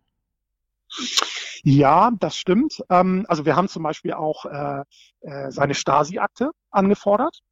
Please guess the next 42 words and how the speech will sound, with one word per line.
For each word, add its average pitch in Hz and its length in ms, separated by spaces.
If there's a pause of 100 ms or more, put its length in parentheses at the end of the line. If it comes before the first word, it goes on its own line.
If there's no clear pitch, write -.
(260)
weil 160 180
das - 200
war 165 140
auch 165 120
spannend. 202 580
Ähm, 170 500 (480)
äh, 156 380
wie 151 80
die, 156 260
äh, 156 180
D 160 140
D 156 140
R 175 260 (100)
hat - 140
ihn - 80
natürlich 165 360
auch 175 160
beobachtet 202 680
als 175 220
erfolgreichen 165 640
bundesdeutschen 165 560
Trainer. 170 400 (360)
Das - 280
war - 100
auch 156 160
ganz 185 200
spannend, 202 320
dass - 120
man 143 100
da 143 100
noch 143 120
mal 151 140
ein 143 100
paar, 147 280 (320)
äh, 147 200
Berichte, 160 480
äh, - 220
der 151 120
Stasi 151 400
dann 175 400
bekommen 170 440
hat, 170 160